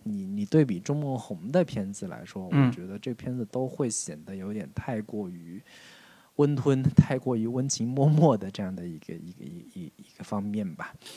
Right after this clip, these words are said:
Speaker 1: 然后另一个方面，
Speaker 2: 对。
Speaker 1: 我会觉得有，这片子其实会让我觉得有一些过于的，嗯，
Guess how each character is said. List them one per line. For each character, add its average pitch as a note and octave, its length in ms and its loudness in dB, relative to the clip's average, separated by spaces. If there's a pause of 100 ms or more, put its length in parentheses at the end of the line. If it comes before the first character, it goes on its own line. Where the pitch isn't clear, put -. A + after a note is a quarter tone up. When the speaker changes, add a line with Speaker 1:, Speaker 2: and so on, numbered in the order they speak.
(260)
Speaker 1:
然 B2 140 -4
后 C#3 80 2
另 E3+ 120 4
一 D#3+ 60 6
个 C#3+ 100 4
方 B2 160 0
面， B2+ 160 2
Speaker 2:
对。 G#2+ 80 2
Speaker 1:
我 G2 80 -2
会 D#3+ 160 4
觉 G#2+ 220 0
得 B2 100 0
有， G2 360 0
这 C#3+ 120 0
片 D#3+ 240 0
子 D3+ 60 -2
其 D3+ 220 -4
实 D3+ 260 0 (280)
会 A3+ 360 4
让 D3 240 4
我 G2 140 0
觉 G2 200 -4
得 B2 120 2
有 F2+ 240 -2
一 F#2 80 -8
些 A2+ 460 -2 (180)
过 B2+ 280 2
于 F2 300 -6
的， F2 320 -8 (280)
嗯， C#3+ 800 -12